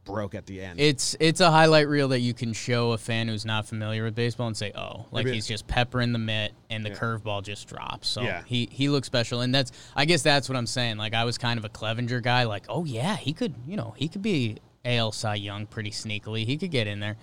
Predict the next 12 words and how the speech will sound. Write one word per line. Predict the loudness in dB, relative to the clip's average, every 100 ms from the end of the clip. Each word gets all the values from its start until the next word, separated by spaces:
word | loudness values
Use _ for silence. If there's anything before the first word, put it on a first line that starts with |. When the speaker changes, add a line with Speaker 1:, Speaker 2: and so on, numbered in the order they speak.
| -6
Speaker 2:
and | -2
maybe | 0 -2
he | -4
does, | -8 -6 -6 -6
which | -8 -8
would | -8
be | -8
cool. | -6 -6 -8 -14 -20 -20 -10
But | 0 2 2 -4 -20 _ _ _ -6 6
<laughs> | 6 6 -6 -10
Bieber, | -4 -2 -2 -10
dude. | -16 -18